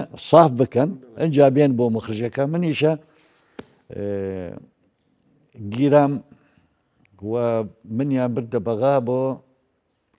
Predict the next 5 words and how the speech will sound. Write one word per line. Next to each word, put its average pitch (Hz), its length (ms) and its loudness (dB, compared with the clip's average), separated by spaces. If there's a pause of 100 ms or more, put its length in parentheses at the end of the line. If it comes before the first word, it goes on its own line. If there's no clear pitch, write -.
(640)
ئێ، 101 320 -10
ش-، - 120 -20 (380)
پێڵێن 131 400 2
شوعبە 113 400 -2 (100)
ڕابیعە، 107 600 0